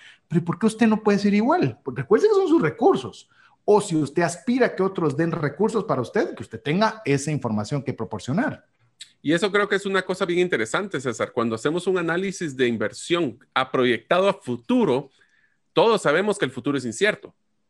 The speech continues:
Speaker 2: Y lo más interesante a la hora de hacer un análisis de retorno a la inversión futura es cuestionar los supuestos,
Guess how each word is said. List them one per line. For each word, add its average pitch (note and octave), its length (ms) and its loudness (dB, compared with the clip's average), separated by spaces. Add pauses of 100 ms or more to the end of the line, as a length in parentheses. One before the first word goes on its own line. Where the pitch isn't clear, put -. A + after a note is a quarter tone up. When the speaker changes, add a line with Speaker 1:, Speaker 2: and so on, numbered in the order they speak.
(100)
Speaker 2:
Y C#3+ 120 2
lo C3+ 120 6
más G#3 300 2
interesante E3 800 0
a G#2+ 60 0
la A2+ 140 0
hora F3 180 2
de E3 40 0
hacer F3 160 -4
un F3+ 100 0
análisis C#3+ 580 0
de A#2 120 -4
retorno D3+ 440 0
a D#3+ 60 -4
la D3 40 -4
inversión C3 400 -6
futura D3 600 -2 (320)
es C#3 160 -4
cuestionar D3+ 1000 0
los C3 320 -2
supuestos, - 720 -6